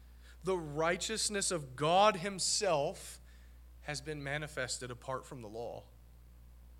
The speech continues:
This means that we can actually have this righteousness completely apart from our works.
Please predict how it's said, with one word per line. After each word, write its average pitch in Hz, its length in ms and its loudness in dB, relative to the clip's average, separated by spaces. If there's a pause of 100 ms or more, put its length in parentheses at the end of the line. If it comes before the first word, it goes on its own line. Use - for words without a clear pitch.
(680)
This 139 160 -10
means 139 220 -8
that 127 80 -12
we 135 100 -10
can 127 140 -12
actually 120 400 -6
have 120 260 -8
this 120 200 -10
righteousness 117 800 -12 (360)
completely 123 720 -14 (240)
apart 113 520 -12 (200)
from 123 240 -10
our 110 200 -12
works. 110 640 -8